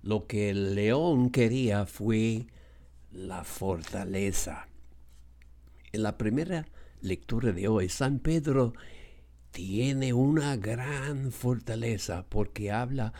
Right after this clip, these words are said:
sobre Cristo resucitado y dice que fueron los líderes entre los judíos que lo habían mandado a matar. Pero Pedro esperaba cincuenta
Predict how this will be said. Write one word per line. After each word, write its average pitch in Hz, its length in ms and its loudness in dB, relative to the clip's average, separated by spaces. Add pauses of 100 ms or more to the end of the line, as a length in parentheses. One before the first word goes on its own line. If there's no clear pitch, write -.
(500)
sobre - 520 -6
Cristo 190 520 4
resucitado 90 1000 -4 (540)
y 117 100 2
dice 123 320 2
que 113 140 2
fueron 117 340 2
los 101 220 2
líderes 160 720 4
entre 135 400 0
los 123 240 -2
judíos 107 640 -2 (440)
que 98 160 -4
lo 85 140 -2
habían 95 680 0
mandado 95 960 -2
a 95 100 -10
matar. 80 640 -8 (1300)
Pero 151 300 2 (560)
Pedro 226 520 2
esperaba 185 560 2
cincuenta 208 1200 0